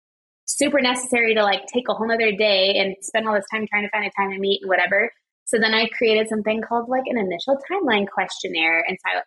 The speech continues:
now I send that, and we still use the exact same one that I used then, um, whatever, eight years ago. And so then I started doing that. I created this questionnaire. Now, as soon as I get that questionnaire back from the client, I have all the information I need to create a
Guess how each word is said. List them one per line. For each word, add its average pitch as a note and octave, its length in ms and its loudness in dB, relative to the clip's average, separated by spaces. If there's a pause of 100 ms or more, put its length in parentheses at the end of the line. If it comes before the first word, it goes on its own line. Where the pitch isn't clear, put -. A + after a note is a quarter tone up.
(180)
now E3+ 240 -2
I G3 120 2
send G#3+ 280 -2
that, A3+ 180 0
and G3+ 80 -2
we G3 100 4
still A3+ 240 2
use A3 140 2
the G3+ 80 2
exact F#3+ 320 -2
same B3 140 -4
one C4+ 160 0
that G3 100 2
I F#3+ 100 2
used G3 300 4
then, G3+ 320 2 (420)
um, F#3 420 0
whatever, F#3 340 0
eight F#3+ 260 2
years G3+ 180 4
ago. F3+ 300 0 (440)
And G3 520 2 (480)
so G#3+ 720 4 (100)
then G#3+ 140 2
I A3 80 0
started G#3+ 320 -2
doing A3 220 4
that. B3+ 220 2
I G#3+ 140 -2
created G3+ 220 -4
this - 120 -4
questionnaire. C4 600 0
Now, G#3+ 380 2 (140)
as G#3+ 140 -2
soon A#3 140 -2
as A3 100 0
I A3 80 0
get A3+ 160 -6
that G#3 140 0
questionnaire A3 420 -4
back G#3 220 0
from G#3+ 80 -12
the G3+ 100 -10
client, G#3 300 0 (100)
I G#3 100 -2
have G3+ 120 0 (120)
all G3+ 200 4
the G#3+ 100 2
information G#3 400 -4 (160)
I F#3+ 60 -4
need G3 240 -4
to G3 120 -14
create F#3+ 220 0
a - 60 -14